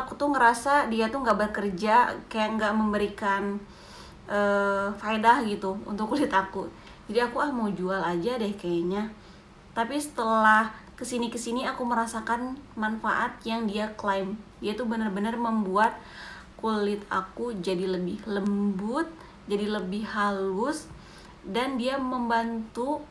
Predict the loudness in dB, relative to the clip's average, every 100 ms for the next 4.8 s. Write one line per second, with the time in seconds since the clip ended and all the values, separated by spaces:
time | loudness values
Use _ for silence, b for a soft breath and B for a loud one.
0 | -6 -2 2 2 4 0 2 4 6 4
1 | 2 -2 0 -2 0 -2 4 4 4 2
2 | 0 -2 -2 -2 -4 -2 -2 -2 -2 -2
3 | -4 -2 -2 -2 -4 -6 -6 -4 -2 -2
4 | -2 -4 -2 -2 -2 -2 -2 -2